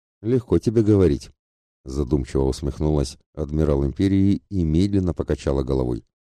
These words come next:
Если бы ты видела его глаза, то знала бы о том, что этот разумный не из тех, кто может так глупо повести себя. Когда я первый раз его увидела, то передо мной был типичный дикарь, простой и даже в чем-то наивный.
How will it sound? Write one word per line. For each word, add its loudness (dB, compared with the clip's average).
Если 0
бы 4
ты 4
видела 4
его 2
глаза, 0
то -2
знала 0
бы 2
о 2
том, -2
что -2
этот 0
разумный 2
не 4
из -4
тех, -8
кто -2
может 2
так -2
глупо 2
повести -2
себя. -6
Когда 2
я 4
первый 4
раз 2
его 6
увидела, 4
то -4
передо 2
мной 2
был 4
типичный -2
дикарь, -2
простой 0
и 0
даже 2
в -16
чем-то -2
наивный. 0